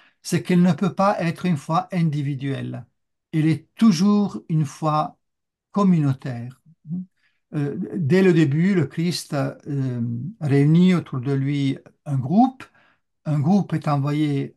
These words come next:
à annoncer l'Évangile et l'Église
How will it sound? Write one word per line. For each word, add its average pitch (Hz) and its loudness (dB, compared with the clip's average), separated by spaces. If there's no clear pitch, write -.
à 131 -4
annoncer 135 -2
l'Évangile 135 -2
et 147 -8
l'Église 147 0